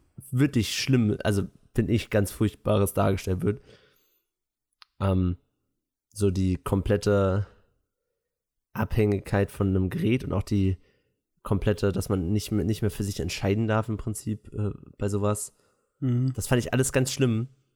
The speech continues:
Speaker 1: Ähm, und als sie, als er der, zum ersten Mal, weil er irgendwann sagt, er ja, achso, soll man vielleicht kurz zusammenfassen, um was es geht? Aber es werden sich wahrscheinlich,
Speaker 2: Es
Speaker 1: wenn dann eh nur Leute anhören, die, die sie gesehen haben.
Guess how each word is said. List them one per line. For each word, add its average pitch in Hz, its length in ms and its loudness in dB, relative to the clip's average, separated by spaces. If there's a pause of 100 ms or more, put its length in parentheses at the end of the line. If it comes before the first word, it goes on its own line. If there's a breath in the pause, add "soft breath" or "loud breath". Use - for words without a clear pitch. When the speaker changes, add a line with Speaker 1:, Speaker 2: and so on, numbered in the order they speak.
(800)
Speaker 1:
Ähm, 110 320 4
und 110 200 0
als - 140 0
sie, 139 220 -2 (200)
als 131 180 -2
er 165 220 0
der, 156 360 0
zum - 180 -6
ersten 143 300 0
Mal, 110 100 2
weil 110 100 0
er 110 180 -2 (220)
irgendwann 135 360 2
sagt, - 280 -4
er 113 220 0
ja, 107 380 -2 (760)
achso, 101 180 -6
soll 98 140 -6
man 98 120 -8
vielleicht - 220 -16
kurz - 180 -10
zusammenfassen, 107 440 -4
um 104 80 0
was 101 140 0
es - 60 -12
geht? 131 260 -2 (420)
Aber 160 100 -8
es - 120 -8
werden 95 140 0
sich 87 140 -6
wahrscheinlich, 139 320 -8
Speaker 2:
Es - 120 0
Speaker 1:
wenn 104 140 6
dann 98 80 -2
eh 104 60 2
nur 104 140 2
Leute 101 200 0
anhören, 98 300 2
die, 95 380 -2
die 156 100 -6
sie 120 140 -6
gesehen 104 260 -4
haben. 104 140 -4